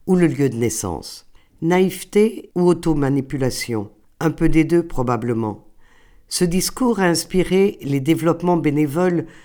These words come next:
d'une communication virtuelle ouverte et partageuse, la croyance dans une mondialisation technique heureuse. Mais il a aussi accéléré les ambitions et les innovations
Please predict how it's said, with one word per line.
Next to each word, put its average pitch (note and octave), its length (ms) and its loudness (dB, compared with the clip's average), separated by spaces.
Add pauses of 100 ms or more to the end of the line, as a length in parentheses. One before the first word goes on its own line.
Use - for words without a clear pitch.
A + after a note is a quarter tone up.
d'une C#3+ 260 -2
communication E3+ 920 0
virtuelle E3+ 720 -2
ouverte E3 500 0 (340)
et D3+ 100 -4
partageuse, D#3 880 0 (200)
la E3 140 0
croyance F#3 560 0
dans D#3+ 140 0
une D3+ 260 2
mondialisation E3 880 0
technique D#3+ 460 -2 (100)
heureuse. B2+ 500 -4 (460)
Mais F#3 100 0
il G#3 200 2
a G3+ 80 6
aussi G#3 280 2
accéléré F#3+ 580 2
les F3 240 0
ambitions D3+ 640 0
et C3 40 2
les C3 240 -2
innovations E3 760 0